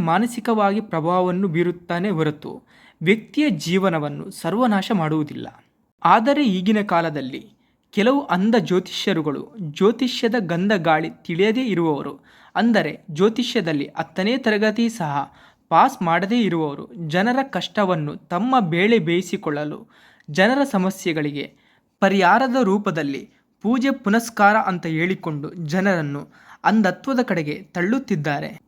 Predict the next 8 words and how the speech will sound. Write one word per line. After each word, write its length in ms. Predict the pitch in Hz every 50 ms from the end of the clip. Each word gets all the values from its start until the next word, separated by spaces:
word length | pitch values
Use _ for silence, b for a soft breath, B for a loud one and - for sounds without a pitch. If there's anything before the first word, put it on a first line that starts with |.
| _ _ _ -
ಇಲ್ಲಿ 260 | 185 202 247 277 277
ನಾವು 260 | 247 226 202 175 160 165 160
ಸೂಕ್ಷ್ಮವಾಗಿ 800 | - - 190 214 233 - - 277 269 262 233 190 175 156 156 156 170 170
ಗಮನಿಸಬೇಕಾದ 920 | 147 175 165 175 226 262 254 - 262 214 196 220 214 208 - 196 185 165 202 233 - -
ಅಂಶವೇನೆಂದರೆ 800 | - 160 165 - - 190 175 170 156 156 147 147 139 135 143 143 156 180 _ b b b b b b b b -
ಹಣೆಯ 260 | 185 220 269 285 277
ಬರಹವನ್ನು 520 | 240 247 240 233 233 226 220 220 226 233
ಬದಲಾಯಿಸಲು 680 | 196 151 170 156 180 175 160 156 151 151 - 143 143